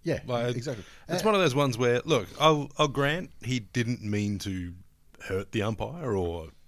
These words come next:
Speaker 1: Well, he didn't hurt the umpire.
Speaker 2: gesture, or,
Speaker 1: Yeah.
Speaker 2: like, he didn't mean to cause offence, but it's like
Speaker 1: You grabbed an umpire.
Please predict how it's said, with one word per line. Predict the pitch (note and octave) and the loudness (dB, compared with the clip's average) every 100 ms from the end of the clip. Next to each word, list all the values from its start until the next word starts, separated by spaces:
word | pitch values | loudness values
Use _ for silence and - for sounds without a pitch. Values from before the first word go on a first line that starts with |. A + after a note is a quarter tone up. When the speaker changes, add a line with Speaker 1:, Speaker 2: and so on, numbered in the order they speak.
| - F2 | -20 -18
Speaker 1:
Well, | A2+ | -18
he | A2+ A2+ | -14 -12
didn't | G2+ B2+ - | -8 -6 -6
hurt | F#2 E2+ | -8 -10
the | D#2 | -14
umpire. | - | -6
Speaker 2:
gesture, | - G#2 - C3 C#3 B2 | -2 -2 0 0 0 0
or, | A2 | -2
Speaker 1:
Yeah. | A2+ | -4
Speaker 2:
like, | B2 C#3 | -4 -4
he | - | -2
didn't | D#3+ D#3 | -2 0
mean | C3 A#2 | 0 0
to | G#2+ | -2
cause | F#2 - A2 G2+ | -4 -2 -2 -2
offence, | F#2+ - C3 - | -4 -6 -6 -6
but | - | -4
it's | A2+ - | -4 -4
like | C3+ C3 B2+ - - | 0 0 -2 -10 -16
Speaker 1:
You | A2 | -8
grabbed | B2 A2+ | -2 -2
an | G#2 | -2
umpire. | A#2+ G#2 E2 | -6 -6 -10